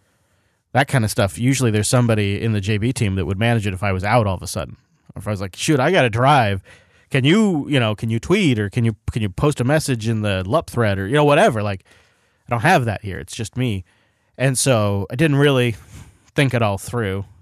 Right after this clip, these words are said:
in the heat of the moment. But I have thought about it now.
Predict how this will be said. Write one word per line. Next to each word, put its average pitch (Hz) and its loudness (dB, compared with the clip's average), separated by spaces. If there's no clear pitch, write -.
in 117 -4
the 98 -4
heat 120 -2
of 104 0
the 95 -2
moment. 95 0
But 123 4
I 113 0
have 131 2
thought 123 2
about 110 0
it 95 -6
now. 95 -2